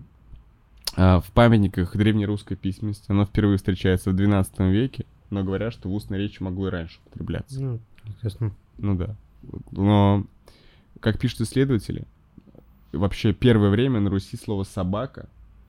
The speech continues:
Speaker 1: употреблялось в значении, которое не свойственно ему, то есть оно переносное даже в других было языках, это как нехороший, злой человек.
Speaker 2: Мгм. Ну, кстати, до сих пор употребляем.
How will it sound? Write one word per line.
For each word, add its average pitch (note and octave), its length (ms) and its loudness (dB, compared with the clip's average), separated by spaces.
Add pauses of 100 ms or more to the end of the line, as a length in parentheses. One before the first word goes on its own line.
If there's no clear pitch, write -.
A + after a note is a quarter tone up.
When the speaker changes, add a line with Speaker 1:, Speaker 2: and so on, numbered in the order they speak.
(1080)
Speaker 1:
употреблялось G#2+ 500 2
в A2 40 -6
значении, G#2+ 680 2 (180)
которое G#2+ 720 2
не G#2+ 200 0
свойственно G#2+ 600 0
ему, G#2+ 320 2
то - 80 -14
есть - 100 -4
оно G2 120 2
переносное G#2+ 560 2
даже F#2 200 -2
в F2+ 60 -4
других G2+ 300 -2
было F#2 180 0
языках, F#2 360 -6
это - 100 -6
как - 220 -10
нехороший, G#2 500 -2
злой F#2+ 220 0
человек. F#2+ 500 -2 (600)
Speaker 2:
Мгм. G2 320 0 (140)
Ну, A2+ 100 0
кстати, G#2+ 180 -2
до G2+ 80 0
сих - 100 -6
пор G#2+ 140 0
употребляем. G#2 480 0